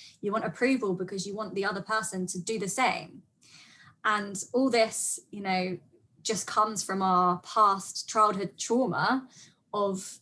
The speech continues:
those needs not being met. So we end up looking for them in our partners.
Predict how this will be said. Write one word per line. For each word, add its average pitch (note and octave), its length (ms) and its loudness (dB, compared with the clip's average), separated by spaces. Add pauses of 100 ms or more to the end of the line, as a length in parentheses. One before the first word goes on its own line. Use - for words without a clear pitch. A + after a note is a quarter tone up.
(100)
those A3 360 2
needs A3 240 -2
not G#3+ 180 -8
being F#3+ 280 0
met. - 480 2 (160)
So - 160 -6
we A3 180 0
end B3 220 4
up G3+ 120 0
looking G#3 420 -4
for F#3+ 100 -8
them F3+ 120 0
in F3+ 80 0
our F3 120 -2
partners. F#3+ 720 0